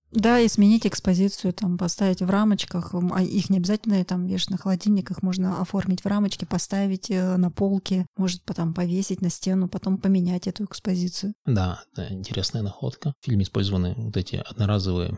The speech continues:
Speaker 2: салфетки, можно какую-то скатерть подобрать. Там была, когда Кевин садился перед боем за стол, у него была такая скатерть кружевная,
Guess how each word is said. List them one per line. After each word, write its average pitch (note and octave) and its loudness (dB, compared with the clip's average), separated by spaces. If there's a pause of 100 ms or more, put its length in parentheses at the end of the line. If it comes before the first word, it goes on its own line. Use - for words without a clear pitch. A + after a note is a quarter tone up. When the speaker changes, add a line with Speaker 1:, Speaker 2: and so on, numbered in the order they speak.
Speaker 2:
салфетки, F#2+ -2
можно F#2+ 0
какую-то - -6
скатерть - -4 (200)
подобрать. F2+ -6 (200)
Там F2+ -4
была, F#2 -6
когда G2 2
Кевин G2 -2
садился G2+ -4 (300)
перед G#2+ 2
боем G#2 2 (100)
за G#2 0
стол, C3+ 0 (100)
у - 0
него G2 2
была F#2+ -2
такая - -8
скатерть - -4
кружевная, A#2+ 2